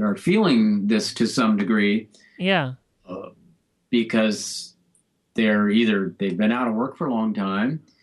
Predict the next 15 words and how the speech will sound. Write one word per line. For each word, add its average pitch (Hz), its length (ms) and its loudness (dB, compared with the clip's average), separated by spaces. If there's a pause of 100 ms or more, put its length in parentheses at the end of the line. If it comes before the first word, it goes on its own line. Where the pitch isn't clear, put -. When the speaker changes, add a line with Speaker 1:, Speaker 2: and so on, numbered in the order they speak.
(380)
Speaker 1:
or 110 200 0
they're 104 180 -2
just 107 320 -4
not 113 160 2
even 110 200 2
making 107 380 0
nearly 139 420 4
the 107 80 2
money 104 300 2
they 101 180 0
made 104 460 2 (340)
pre-two 139 380 2
thousand 98 420 0
eight. 107 380 0 (260)
Speaker 2:
Yeah, 185 380 0